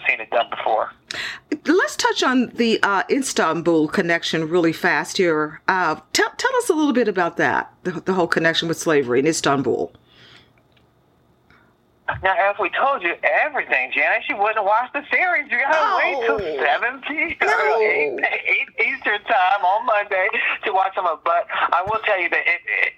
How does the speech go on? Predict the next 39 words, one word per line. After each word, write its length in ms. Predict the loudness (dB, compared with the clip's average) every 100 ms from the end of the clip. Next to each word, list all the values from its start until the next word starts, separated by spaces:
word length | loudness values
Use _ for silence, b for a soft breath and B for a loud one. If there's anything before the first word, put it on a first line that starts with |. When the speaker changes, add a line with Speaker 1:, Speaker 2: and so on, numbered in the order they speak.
| _
Speaker 1:
it's 340 | -4 -2 -6
amazing 640 | -2 -2 0 -2 -2 -2 -6 -16 _ _
the 80 | -4 -2
impact 480 | -4 0 0 0 0
that 100 | -2
it 120 | -2
had, 340 | 0 2 2 -2
because 400 | -4 0 0 0 B B -2
you 80 | 0
gotta 160 | 0
remember 240 | 0 0 0
a 100 | 0
lot 220 | 2 0
of 80 | 0
these 160 | -4 -4
slave 300 | -2 0 0 -4 -2
ships, 380 | 0 2 -2 -2
they 140 | -2 -2
stopped 320 | 0 0 0 -4
at 80 |
different 420 | -4 -2 -2 -2 -4
ports. 360 | 0 0 0 0
They, 180 | 0 0 B B -4
they 120 | -6 -6 -6
took 160 | -6 -2
people, 340 | -2 0 0
they 140 | 0 0
got 320 | 2 2 0
people, 300 | -2 -2 0
they 240 | 0 0 0
left 360 | 0 0 -2
people, 420 | -6 -2 0 2 2
and, 320 | 2 0 0
you 120 | 0
know, 200 | 2 2
they 100 | 0
needed 400 | -2 -2 -2 -2
things 300 | -2 -2 -4 -6
from 240 | -4 -4